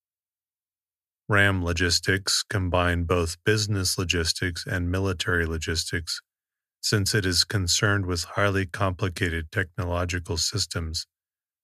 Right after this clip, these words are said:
for which reliability, availability, and maintainability are essential.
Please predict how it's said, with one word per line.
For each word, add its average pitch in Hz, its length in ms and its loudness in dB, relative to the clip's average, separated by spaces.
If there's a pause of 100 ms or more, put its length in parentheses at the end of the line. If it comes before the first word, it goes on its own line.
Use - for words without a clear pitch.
(160)
for 107 280 4
which 87 400 0
reliability, 90 880 0 (120)
availability, 85 840 -2 (500)
and 85 160 0
maintainability 82 1000 -2
are 80 140 -4
essential. 87 600 -4